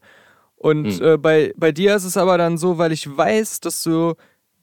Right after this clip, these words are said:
Speaker 1: dieses Mindset dabei hast, weil ich weiß, dass das bei dir auch super ehrliche Videos sind und du die auch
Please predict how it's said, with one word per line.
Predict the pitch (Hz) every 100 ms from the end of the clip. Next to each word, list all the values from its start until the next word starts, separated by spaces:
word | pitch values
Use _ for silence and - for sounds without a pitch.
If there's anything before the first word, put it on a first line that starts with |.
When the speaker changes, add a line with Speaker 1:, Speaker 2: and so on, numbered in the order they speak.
| _ -
Speaker 1:
dieses | 180 185 160
Mindset | 165 190 196 180 156 - -
dabei | 151 151 143
hast, | 170 - -
weil | 165 165
ich | -
weiß, | 156 175 -
dass | 175
das | 175 -
bei | 165
dir | 151 175 170 -
auch | 160
super | 156 180 190 160
ehrliche | 120 190 208 - 156
Videos | 156 147 147 -
sind | 151 175 190 - -
und | - 156 147 -
du | -
die | 151 151
auch | 143 175